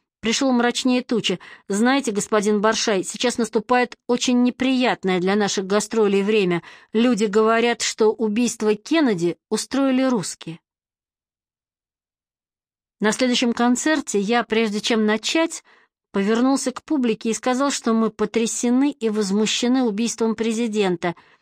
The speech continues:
и просим почтить его память минутой молчания. Оркестранты встали, публика поднялась, и потом я на протяжении всех этих гастролей начинал так каждый концерт в Америке.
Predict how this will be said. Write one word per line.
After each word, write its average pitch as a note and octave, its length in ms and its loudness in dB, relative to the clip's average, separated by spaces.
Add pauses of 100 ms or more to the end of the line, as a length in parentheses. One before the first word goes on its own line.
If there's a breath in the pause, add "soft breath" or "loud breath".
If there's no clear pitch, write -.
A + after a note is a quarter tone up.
(200 soft breath)
и A3 100 -4
просим B3+ 360 -2
почтить A3+ 420 -4
его A3+ 180 0
память C#4 420 0
минутой A3 380 0
молчания. F3+ 760 -2 (540)
Оркестранты A3+ 720 0
встали, C4+ 600 0 (340 soft breath)
публика A3 380 2
поднялась, G#3+ 760 2 (640 soft breath)
и A#3 100 -2
потом B3+ 320 2
я C4 120 4
на B3 100 0
протяжении B3 540 0
всех A3 320 -2
этих G3+ 200 0
гастролей A3 580 0
начинал A3 480 0
так - 260 -4
каждый G#3+ 320 0
концерт G#3 580 -2
в E3 60 -8
Америке. D#3+ 560 -4